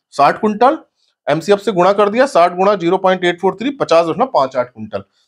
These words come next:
तो इसका मतलब कि जो आपकी जो साठ कुंटल की जो उपज थी, अब वो पचास दशमलव पांच आठ कुंटल मानी जाएगी। तो बाजार का जो रेट चल रहा होगा, उस रेट से ये उपज आपकी खरीदी जाएगी।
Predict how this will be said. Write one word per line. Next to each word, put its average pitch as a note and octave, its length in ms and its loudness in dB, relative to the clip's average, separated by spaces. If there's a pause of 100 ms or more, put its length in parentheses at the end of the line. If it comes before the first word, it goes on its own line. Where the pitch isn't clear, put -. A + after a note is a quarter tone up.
(120)
तो E3 60 -8
इसका F#3+ 280 0
मतलब A3 360 0
कि B3+ 100 0
जो C4 140 2
आपकी E3+ 440 0
जो C4+ 100 -6
साठ C4+ 380 0
कुंटल A#3 300 0
की A3+ 200 -8 (420)
जो G3 120 2
उपज G3 360 0
थी, B3+ 180 0
अब G3+ 160 2
वो C4+ 140 2
पचास F#3+ 400 2
दशमलव B3 300 -2
पांच G3+ 240 -2
आठ G#3+ 180 -4
कुंटल E3+ 260 -8
मानी B2+ 280 -4
जाएगी। B2 320 -6
तो - 420 -14
बाजार F3 320 4
का A#3 100 0
जो A#3 120 0
रेट G3 200 2
चल G#3 160 0
रहा A3 100 4
होगा, C4 120 2
उस C#4 280 2
रेट G3 240 2
से C4+ 160 -2 (140)
ये B3 240 0
उपज G3+ 400 -2
आपकी F3 300 -2
खरीदी D#3 360 -8
जाएगी। F#2+ 420 -8